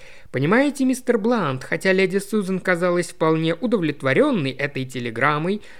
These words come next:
я не мог сказать того же о себе. Мне не понравилось, что Херми послала телеграмму, а не письмо. Пара строчек ее рукой сразу же успокоили бы мои страхи,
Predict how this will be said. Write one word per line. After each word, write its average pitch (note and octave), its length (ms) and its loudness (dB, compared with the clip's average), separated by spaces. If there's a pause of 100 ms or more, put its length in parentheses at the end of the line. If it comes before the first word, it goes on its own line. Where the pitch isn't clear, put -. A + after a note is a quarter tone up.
я D3 160 0
не D3 80 0
мог G#3+ 200 -2
сказать F3 440 0
того D3 320 0
же E3 140 0
о D#3+ 200 -4
себе. D#3+ 640 -2 (280)
Мне F3+ 480 0
не E3+ 160 2
понравилось, D3 640 0
что C3+ 240 -6
Херми D3 460 -2
послала D3 520 -2
телеграмму, C3 840 0
а B2 80 -4
не B2+ 160 -4
письмо. D#3+ 720 -2 (280)
Пара E3 260 2
строчек G3 600 0
ее D#3 320 0
рукой F3+ 380 2
сразу D3+ 360 0
же D3 140 -2
успокоили D3+ 760 4
бы C3 180 -2
мои C3 240 0
страхи, C#3 680 -2